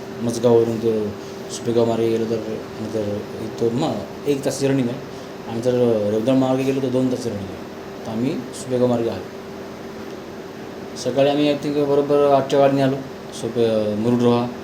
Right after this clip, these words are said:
त्यावेळी मुरुड रोहा गाडी होती. मी घरी पोचलो,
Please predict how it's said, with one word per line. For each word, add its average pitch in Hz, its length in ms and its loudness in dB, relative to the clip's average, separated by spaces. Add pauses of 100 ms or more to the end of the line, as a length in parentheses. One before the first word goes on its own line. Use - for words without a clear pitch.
(100)
त्यावेळी 120 380 4
मुरुड 113 280 0
रोहा 120 120 2
गाडी 113 200 2
होती. 110 160 -4 (2250)
मी 151 100 -2
घरी 147 180 4
पोचलो, 143 480 2